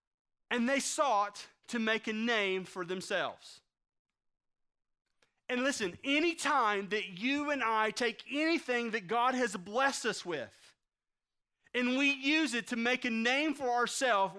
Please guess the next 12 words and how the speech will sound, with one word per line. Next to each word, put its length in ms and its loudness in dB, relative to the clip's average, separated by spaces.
we 240 0
are 380 2
practicing 800 0
a 60 0
very 320 2
faithless 720 0
act. 560 2
Do 80 -2
you 80 2
understand 420 2
the 60 -2
picture? 440 0